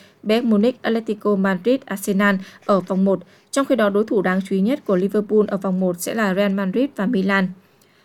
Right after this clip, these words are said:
Ngoài Liverpool, Real Madrid còn chạm trán hai đội bóng đáng gờm khác là Dortmund và Milan. Tương tự, Barca cũng sẽ có lịch đấu khó khăn khi lần lượt gặp Bayern Munich, Dortmund, Atalanta. Man City cũng có lịch đấu không dễ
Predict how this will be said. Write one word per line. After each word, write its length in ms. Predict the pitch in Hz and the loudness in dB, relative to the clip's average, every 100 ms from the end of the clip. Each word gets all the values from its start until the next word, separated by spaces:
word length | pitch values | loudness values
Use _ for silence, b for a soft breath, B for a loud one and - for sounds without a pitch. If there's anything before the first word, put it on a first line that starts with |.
| b b | b b
Ngoài 200 | 240 233 | 2 2
Liverpool, 480 | 254 254 240 247 226 220 | 2 0 4 4 6 4
Real 180 | 220 | 2
Madrid 400 | 214 214 190 294 311 | 2 2 2 0 0
còn 220 | - 196 190 | -2 -2 -2
chạm 180 | 190 190 | -6 -6
trán 280 | 208 190 | -4 -4
hai 180 | 220 277 | -2 -2
đội 120 | 220 | -2
bóng 220 | - 196 190 | -2 -4 -2
đáng 200 | 196 214 | -2 0
gờm 180 | 240 | -2
khác 400 | 175 247 294 - | -2 -2 -4 -4
là 220 | 202 190 180 | -6 -2 0
Dortmund 400 | 202 202 240 226 208 B B | 0 2 2 2 0 B B
và 180 | 208 190 | 0 2
Milan. 420 | 185 202 214 208 196 b b b b b | 2 2 2 2 0 b b b b b
Tương 140 | 262 | 2
tự, 200 | 247 226 | 4 2
Barca 480 | - 247 - 220 208 | 2 -2 0 0 2
cũng 240 | 208 214 | 0 -2
sẽ 160 | 226 - | -4 -6
có 140 | - | -2
lịch 180 | 240 226 | 0 0
đấu 200 | 196 190 | 0 0
khó 220 | 196 196 | 0 -4
khăn 260 | 190 233 220 214 B | -2 0 0 -2 B
khi 120 | - 285 | -2 2
lần 220 | 247 196 | 2 2
lượt 220 | 202 - | 0 0
gặp 120 | 202 254 | -4 0
Bayern 240 | 214 226 | -2 2
Munich, 320 | 220 233 277 - 220 | 2 2 0 -4 -4
Dortmund, 440 | 233 214 214 202 - _ | 2 4 4 2 -4 _
Atalanta. 720 | 214 220 208 196 190 196 190 185 B B B B | -6 -2 0 0 0 0 0 -2 B B B B
Man 160 | 262 285 | 0 0
City 360 | 277 262 262 247 | 0 2 2 2
cũng 180 | 233 | 0
có 120 | 226 240 | -2 0
lịch 220 | 247 202 | 0 0
đấu 280 | 196 196 262 | 2 2 0
không 200 | 269 233 | 0 2
dễ 260 | 214 214 | 2 2